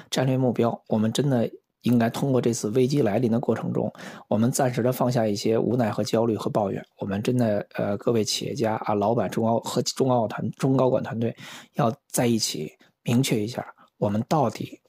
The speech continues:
未来要成为什么样的一个组织？我们到底要对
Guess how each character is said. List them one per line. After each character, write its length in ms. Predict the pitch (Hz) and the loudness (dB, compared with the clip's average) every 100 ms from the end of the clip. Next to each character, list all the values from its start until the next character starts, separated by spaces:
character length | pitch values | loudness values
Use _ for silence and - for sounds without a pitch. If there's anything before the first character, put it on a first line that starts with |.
| _ | _
未 180 | - 113 | 0 0
来 260 | 90 92 - _ _ _ - | 0 -4 -8 _ _ _ -4
要 160 | 110 | -2
成 300 | 107 - - | -2 -4 0
为 140 | 131 120 | 0 0
什 160 | - 101 | -2 -2
么 60 | |
样 160 | 127 120 | 0 0
的 60 | |
一 60 | 104 | 0
个 120 | 107 | -2
组 180 | - - | -2 -8
织？ 180 | - - _ _ _ _ _ _ _ _ _ _ _ | -10 -16 _ _ _ _ _ _ _ _ _ _ _
我 120 | 110 | -2
们 140 | 104 123 | 0 2
到 200 | 156 131 | 2 2
底 340 | 101 87 - _ _ _ _ _ | 0 -2 -6 _ _ _ _ _
要 360 | - 117 - _ _ | 0 2 -2 _ _
对 280 | - 123 - | 0 2 0